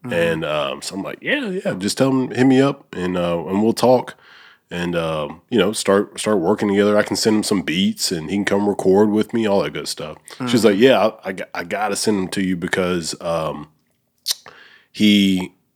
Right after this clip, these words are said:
Speaker 2: he's starting to work with these people," and she's like, "I'm managing him, and I'm, I don't know if I'm doing the right thing for him," and stuff like that. And
Speaker 1: Mm.
Speaker 2: sometimes he don't want me doing stuff
Speaker 1: Mm-hmm.
Speaker 2: because, you know, it's, it's his parents. So,
Speaker 1: Right.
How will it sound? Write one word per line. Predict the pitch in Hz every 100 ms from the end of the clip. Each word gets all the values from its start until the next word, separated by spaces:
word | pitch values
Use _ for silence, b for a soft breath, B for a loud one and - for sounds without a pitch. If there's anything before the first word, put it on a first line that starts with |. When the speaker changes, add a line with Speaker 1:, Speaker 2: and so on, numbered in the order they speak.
| -
Speaker 2:
he's | 98
starting | 90 107 101
to |
work | 90 95 95
with | 101
these | 92 87
people," | 101 101 87 95 92 92
and | 80
she's | - 85
like, | 73 71
"I'm | - 107
managing | 98 104 110 104 104 98
him, | 101 104 101 101 98
and | 85 80 87
I'm, | 87 87 - B B B -
I |
don't | 107 101
know | 98 98
if | 92
I'm | 98
doing | 95 98
the | 87
right | 87 85
thing | - 131 127 117
for | 113
him," | 107 113 110 110 107
and | 98
stuff | - 104 92
like | 98 90
that. | 98 98 95 80
And | 104
Speaker 1:
Mm. |
Speaker 2:
sometimes | 123 107 110 101 92
he | 123
don't | 110 95
want | 90 123 127
me | 120 120
doing | 123 120 110
stuff | - 120 117 113 -
Speaker 1:
Mm-hmm. | 90 123
Speaker 2:
because, | 98 90 87 80
you | 90
know, | 85 76
it's, | 76 -
it's | - 92
his | 80
parents. | 80 101 92 82 - -
So, | - 131
Speaker 1:
Right. | 127 123